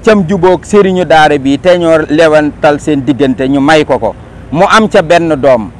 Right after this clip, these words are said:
benn doom boobu nag mooy Amar. Amar moomu moo ñëw ba Tawa gii, Tawa Beey gii, fa, euh, dal ca dëkk ba. Borom dëkk ba gént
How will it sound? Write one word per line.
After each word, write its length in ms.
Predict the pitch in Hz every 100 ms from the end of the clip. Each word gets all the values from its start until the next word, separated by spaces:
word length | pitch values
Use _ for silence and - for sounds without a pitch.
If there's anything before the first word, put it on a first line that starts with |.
| - - - - - -
benn 320 | 131 156 151
doom 300 | 139 147 131
boobu 260 | 131 160 139
nag 140 | 135
mooy 240 | 127 127 123
Amar. 340 | 120 110 104 87 - - - - - - - -
Amar 380 | 175 175 175 165
moomu 320 | 165 156 160
moo 240 | 160 170
ñëw 340 | 165 165 175 196
ba 120 | 151 156
Tawa 300 | 170 160 147
gii, 360 | 127 175 180 - - -
Tawa 260 | 165 170 160
Beey 320 | 139 151 127
gii, 260 | 120 151 98 - - - - -
fa, 160 | - 185 165
euh, 160 | 165
dal 240 | 151 190 185
ca 140 | 180
dëkk 260 | 151 - 143
ba. 160 | 147 - -
Borom 500 | - - 165 220 220
dëkk 220 | 156 208 - 123
ba 100 | 135 - - - - - 117
gént 540 | 160 220 226 - -